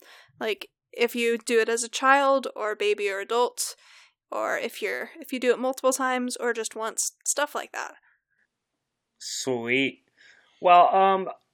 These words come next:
Speaker 2: let, let, let's hear. Tell me, wh-, what is, what is baptism?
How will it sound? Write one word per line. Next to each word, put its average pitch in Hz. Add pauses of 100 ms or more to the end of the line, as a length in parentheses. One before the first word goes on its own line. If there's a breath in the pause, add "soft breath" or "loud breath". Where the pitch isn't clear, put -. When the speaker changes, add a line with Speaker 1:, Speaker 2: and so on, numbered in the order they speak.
(220)
Speaker 2:
let, 160
let, 175
let's 185
hear. 180 (360)
Tell 185
me, 127 (180)
wh-, 135 (720)
what 156
is, 170 (220)
what 135
is 165
baptism? 190